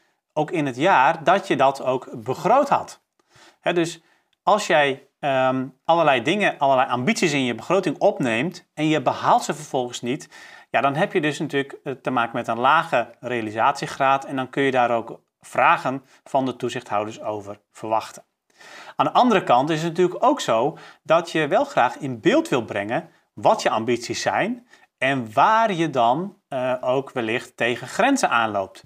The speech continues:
Financieel, eh, op termijn, maar bijvoorbeeld ook grondposities die je nodig hebt om die ambities,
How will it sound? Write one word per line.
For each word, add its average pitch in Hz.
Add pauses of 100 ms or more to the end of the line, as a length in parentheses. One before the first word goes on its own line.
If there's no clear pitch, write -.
Financieel, 160 (360)
eh, 156
op 165
termijn, 160 (200)
maar 123
bijvoorbeeld 123
ook 143
grondposities 143
die 120
je 123
nodig 165
hebt -
om 180
die 135
ambities, 120